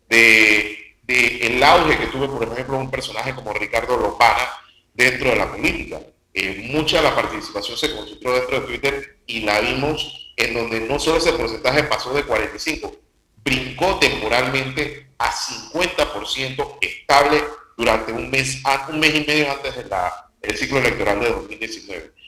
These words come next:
Viendo esa tendencia, no quiero tener una, no, no, no tengo bola mágica, pero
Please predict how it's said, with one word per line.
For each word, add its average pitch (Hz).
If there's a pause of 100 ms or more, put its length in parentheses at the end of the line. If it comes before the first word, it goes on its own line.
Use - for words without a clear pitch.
(160)
Viendo 143
esa 151
tendencia, 143
no 127
quiero 139
tener 127
una, 135 (180)
no, 135
no, 139 (140)
no 139
tengo 151
bola 147
mágica, 151
pero 151